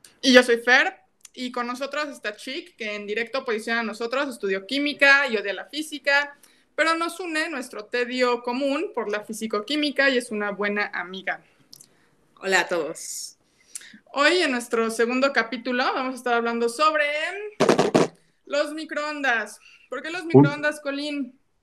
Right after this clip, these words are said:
Speaker 1: ¿Qué mitos has escuchado al respecto?
Speaker 3: Un tema que nos ha estado pidiendo la, la audiencia,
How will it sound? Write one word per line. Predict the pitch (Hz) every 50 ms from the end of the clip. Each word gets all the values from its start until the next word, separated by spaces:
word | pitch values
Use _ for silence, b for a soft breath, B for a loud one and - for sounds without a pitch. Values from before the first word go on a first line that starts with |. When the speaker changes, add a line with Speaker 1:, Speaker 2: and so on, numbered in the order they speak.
| _ _ _
Speaker 1:
¿Qué | - 254 262
mitos | 277 277 233 277 277 277
has | 277 254 -
escuchado | 269 254 247 - 214 208 - 240 220 220 226 226 220
al | 208 185
respecto? | 180 185 185 - _ - 196 202 - - 196 180 180 - _ _ _ _ _ _ _ _ -
Speaker 3:
Un | 131 131 143 147 147
tema | 156 147 147 147 147 156 151
que | 151 135
nos | 117 113 110 110 -
ha | 113 110
estado | 113 113 - _ _ _ _ _ _ _ - 127 120 120 120 113 107 110
pidiendo | - 107 104 107 110 120 117
la, | 107 104 95 92 92 _ -
la | 101 101
audiencia, | 101 98 110 113 120 123 123 139 143 165